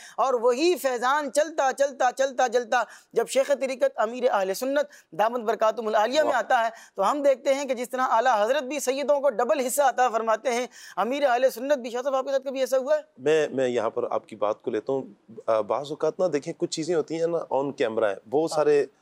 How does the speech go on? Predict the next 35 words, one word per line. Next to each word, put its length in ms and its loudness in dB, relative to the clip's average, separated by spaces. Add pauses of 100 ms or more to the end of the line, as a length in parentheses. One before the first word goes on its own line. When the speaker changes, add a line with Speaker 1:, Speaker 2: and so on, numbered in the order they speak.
(240)
Speaker 2:
آ، 120 0
پھر، 240 0 (260)
آ، 100 0 (560)
معترض 640 0
اعتراض 400 -2
کرتے 220 -2
ہیں 20 -6
شاید 260 -6
camera 380 2
تھا۔ 100 -12 (180)
Speaker 1:
جی۔ 180 -6 (220)
Speaker 2:
میرے 120 2
ساتھ 200 -2 (400)
یوں 280 0
بھی 120 -2
ہوا 340 2
ہے 160 0
کہ 200 -16 (340)
کوئی 240 2
نہیں 180 2
تھا۔ 180 -8 (240)
Speaker 1:
ہاں، 220 -2
ہاں۔ 120 -8 (720)
Speaker 2:
کوئی 200 0
camera 340 0
نہیں 200 -6
تھا، 140 -20 (140)
کوئی 200 0
کچھ 180 -6
نہیں 120 -6
تھا۔ 140 -8 (800)
تو 120 -4 (840)
وہاں 260 -2
پر، 300 -2 (380)
آ، 40 -12